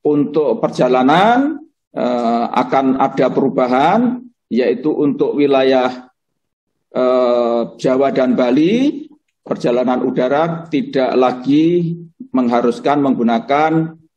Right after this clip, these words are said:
eh, tes P C R, tetapi cukup menggunakan tes antigen, eh, sama dengan yang sudah diberlakukan untuk wilayah, eh,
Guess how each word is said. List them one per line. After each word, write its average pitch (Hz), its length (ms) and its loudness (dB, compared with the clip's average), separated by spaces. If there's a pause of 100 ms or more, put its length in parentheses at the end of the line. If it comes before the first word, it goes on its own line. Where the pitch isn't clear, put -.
(120)
eh, 127 400 2
tes 143 240 -2
P 139 160 -2
C 139 80 0
R, 147 560 -2
tetapi 127 560 0
cukup 139 400 -2
menggunakan 131 880 0 (560)
tes 127 480 -2
antigen, 123 960 0 (800)
eh, - 320 -6
sama 131 480 0
dengan 139 480 2
yang 127 160 0
sudah 120 240 -6
diberlakukan 113 640 0
untuk 127 320 2
wilayah, 123 400 2 (400)
eh, 113 720 -2